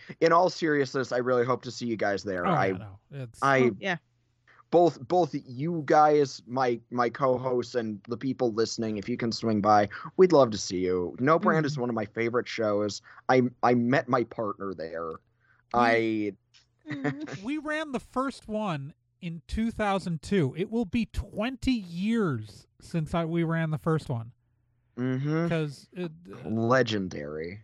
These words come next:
Speaker 2: like, eh, because of covid, it's only gonna be our nineteenth convention,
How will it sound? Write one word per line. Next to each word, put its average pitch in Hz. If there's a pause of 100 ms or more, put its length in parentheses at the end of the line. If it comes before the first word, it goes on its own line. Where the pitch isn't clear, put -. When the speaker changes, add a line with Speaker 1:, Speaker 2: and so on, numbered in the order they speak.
Speaker 2:
like, 165 (2250)
eh, 196 (320)
because 214
of 226
covid, 196
it's 151
only 175
gonna 165
be 165
our 156
nineteenth 151
convention, 127